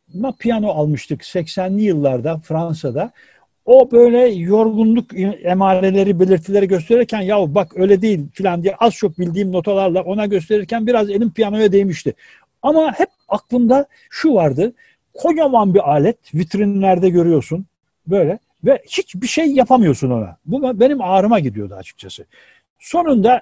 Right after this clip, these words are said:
ben bu işe karar verdim ve notayla ciddi olarak,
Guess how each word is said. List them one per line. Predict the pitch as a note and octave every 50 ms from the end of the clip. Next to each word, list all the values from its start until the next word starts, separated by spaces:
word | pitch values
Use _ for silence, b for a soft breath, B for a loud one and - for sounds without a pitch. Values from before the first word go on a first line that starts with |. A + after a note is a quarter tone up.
| -
ben | G3+ B3+ C#4+ C4+ B3 A#3+
bu | A#3+ B3 A3+
işe | E3 - A#3+
karar | G3+ - G3 G#3 A3 A3 G3+
verdim | E3 C#3+ B2+ D3 F#3+ G3+ -
ve | G3+ A3+ A3+ G3+
notayla | B3 C4 - C#4 D4 C4+ G3 D#3 D3 F3+ - _ _ _ _ _ _ _ _ _ _ _ _ _ _
ciddi | - G#3 G#3+ G3 G#3+ D#4+ C4+
olarak, | F3+ C#3 B2 A#2 A#2 A#2 C3 C3+